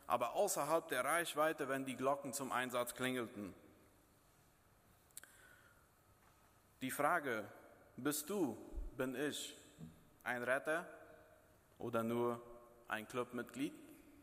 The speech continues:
Schaue ich von oben auf andere herab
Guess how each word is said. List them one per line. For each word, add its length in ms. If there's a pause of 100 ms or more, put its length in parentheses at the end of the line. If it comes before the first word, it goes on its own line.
(440)
Schaue 380
ich 360 (640)
von 240
oben 260
auf 160
andere 340
herab 540